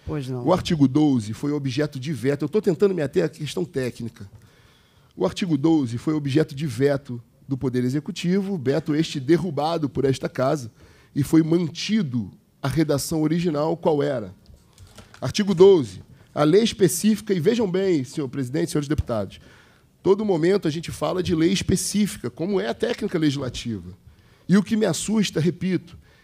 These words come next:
Speaker 2: é que até o presente momento a Polícia Penal não discutiu com o Parlamento, não é com o meu mandato não,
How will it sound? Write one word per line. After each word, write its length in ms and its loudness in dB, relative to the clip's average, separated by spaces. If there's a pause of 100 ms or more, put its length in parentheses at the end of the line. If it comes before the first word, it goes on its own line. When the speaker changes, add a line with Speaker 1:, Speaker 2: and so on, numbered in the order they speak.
Speaker 2:
é 100 -4
que 120 -4
até 260 -2
o 60 -2
presente 420 -2
momento 560 -2 (180)
a 120 -2
Polícia 340 -4
Penal 420 -4
não 220 -4
discutiu 540 -4
com 180 0
o 60 -4
Parlamento, 640 -4
não 80 -2
é 20 -2
com 80 -8
o 40 -12
meu 100 0
mandato 400 -4
não, 240 -6